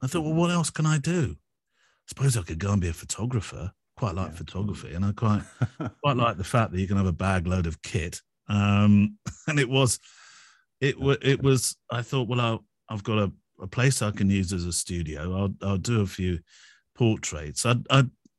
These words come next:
Speaker 1: learned a bit of photography at the B B C. Not a bad place to learn.
Speaker 2: No.
Speaker 1: Um,
Speaker 2: Yeah.
Speaker 1: I'd learned on, on set, actually, with a really grumpy set photographer, um,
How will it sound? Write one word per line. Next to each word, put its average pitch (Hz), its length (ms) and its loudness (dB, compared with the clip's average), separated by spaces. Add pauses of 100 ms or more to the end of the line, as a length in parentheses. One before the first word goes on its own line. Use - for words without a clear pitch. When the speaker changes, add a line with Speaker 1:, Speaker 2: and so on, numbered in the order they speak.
(200)
Speaker 1:
learned 156 380 8
a 110 40 4
bit 95 160 2
of 85 220 -4 (120)
photography 90 600 -4
at 76 60 -8
the 78 80 -8
B 87 160 -2
B 85 140 -2
C. 78 420 -6
Not 139 140 2
a - 40 -8
bad 110 240 0
place 98 240 0
to 78 80 -6
learn. 82 360 -4 (320)
Speaker 2:
No. 90 320 -6 (140)
Speaker 1:
Um, 101 360 0 (880)
Speaker 2:
Yeah. 85 180 -10
Speaker 1:
I'd 117 200 4
learned 120 300 8
on, 120 280 8
on 117 160 8
set, 143 320 4
actually, 87 340 -4
with 95 80 0
a 95 60 0
really 107 260 2
grumpy 107 400 0
set - 320 -6
photographer, 73 600 -8 (720)
um, 98 540 6